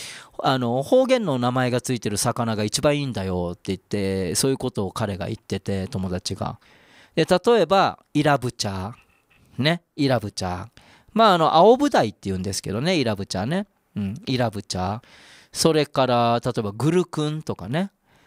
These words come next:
そういう風な、あの、白身の魚。それはすごく、あの、いいみたいですね。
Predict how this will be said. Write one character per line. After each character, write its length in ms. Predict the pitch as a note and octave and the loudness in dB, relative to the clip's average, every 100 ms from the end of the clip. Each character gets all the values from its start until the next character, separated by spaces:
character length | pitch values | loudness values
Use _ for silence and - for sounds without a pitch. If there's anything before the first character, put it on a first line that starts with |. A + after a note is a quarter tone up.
| - | -4
そ 220 | - A3 | 4 6
う 40 | A#3 | 6
い 60 | |
う 120 | A3+ | 2
風 280 | G3+ G#3+ E3+ | 2 2 2
な、 400 | A#2+ A#2+ G2+ A#2+ | 2 0 0 0
あ 40 | A#2+ | 0
の、 220 | A2 G#2 | 0 2
白 300 | - G3 G3+ | 2 4 2
身 140 | F#3 | 0
の 120 | F#3 | -2
魚。 480 | F3 E3+ F#3+ F#3 D#3 - _ _ _ _ - | -2 -4 -4 -4 -4 -6 _ _ _ _ -2
そ 200 | - G#3+ | 4 6
れ 80 | A3+ | 8
は 180 | A3 G#3+ | 6 4
す 160 | G3+ | 2
ご 140 | G3 G3 | 2 2
く、 460 | - C#3+ A#2+ F2+ | 2 2 2 -2
あ 180 | - A#2 | -2 -2
の、 140 | G#2+ - | -2 -4
い 340 | F3+ F#3+ B2+ G2+ | -2 0 0 -2
い 40 | |
み 160 | G2 F#2 | -4 -4
た 200 | G2 F#2 | -4 -4
い 100 | F#2 | -4
で 100 | F#2 | -6
す 160 | - | -4
ね。 320 | C3 E3+ G#2 | -2 -2 -4